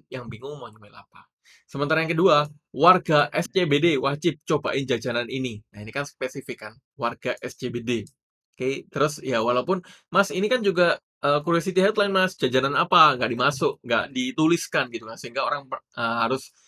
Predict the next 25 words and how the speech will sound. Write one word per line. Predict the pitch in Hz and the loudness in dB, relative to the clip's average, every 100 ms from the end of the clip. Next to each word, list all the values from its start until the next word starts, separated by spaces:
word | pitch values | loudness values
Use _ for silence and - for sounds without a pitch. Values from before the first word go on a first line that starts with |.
| _ | _
membaca | 143 135 120 110 160 151 151 | -2 2 2 2 4 6 6
isi | 147 151 156 | 2 -2 -2
copywriting-nya | 139 131 123 135 123 | 0 -2 -4 -4 -6
agar | 139 117 | -6 -10
nggak | - - | -10 -10
penasaran. | 110 107 104 - _ _ - | -12 -10 -12 -14 _ _ -6
Ya | 117 | -4
memang, | 113 135 135 107 - _ _ - | -2 -2 -2 -4 -12 _ _ -10
sama | 127 127 131 95 | -2 -2 -2 -6
gitu | - - | -10 -18
kan. | 101 92 113 | -16 -16 -14
Ma-, | 127 127 - | -6 -6 -4
makanya | 117 113 113 143 | -2 -2 -2 -2
sebenarnya | 175 143 104 110 131 185 190 - - - - | -2 -4 -6 -6 -4 -4 -6 -18 -20 -20 -2
tipe | 175 185 | 2 2
judul | 156 139 143 | 2 2 2
ini | 143 190 220 | 2 0 0
satu | 196 170 | 0 -2
sama | 180 160 151 | -2 -2 -2
lain | 160 | -4
itu | 190 | -4
mirip-mirip, | 220 190 170 175 175 170 | 0 0 0 2 2 0
teman-teman, | - 113 104 107 104 98 | -4 -10 -8 -10 -12 -12
ya. | 104 113 - - - | -10 -12 -14 -16 -4
Tapi | 135 190 196 | 2 4 4